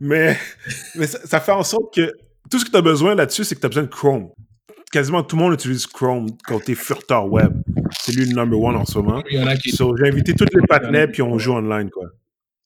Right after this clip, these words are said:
Speaker 2: Ah, ok, fait que ça, c'est, euh, des jeux, euh, sur la plateforme ordinateur. C'est pas, y a pas de manette, là. C'est pas, c'est pas un P S game
Speaker 1: Oui,
Speaker 2: ou
Speaker 1: oui,
Speaker 2: un
Speaker 1: oui,
Speaker 2: Xbox.
Speaker 1: tu, tu,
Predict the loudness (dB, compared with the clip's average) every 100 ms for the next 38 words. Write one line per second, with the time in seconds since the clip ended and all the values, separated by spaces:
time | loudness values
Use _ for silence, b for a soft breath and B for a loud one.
0 | -2 -2 0 -2 -4 -4 -4 0 0 0
1 | -2 0 2 2 0 0 0 0 2 2
2 | 2 0 -2 -2 -2 -4 -4 0 0 -2
3 | _ _ -10 -4 -4 -2 -4 -6 -6 -6
4 | -4 -2 -2 0 0 0 0 2 0 -2
5 | -6 -6 -6 -4 -4 -4 -4 -2 -2 0
6 | 0 0 -2 -4 -10 -2 0 2 2 2
7 | 2 2 0 0 -2 -2 -4 -4 -4 -2
8 | -2 -4 -14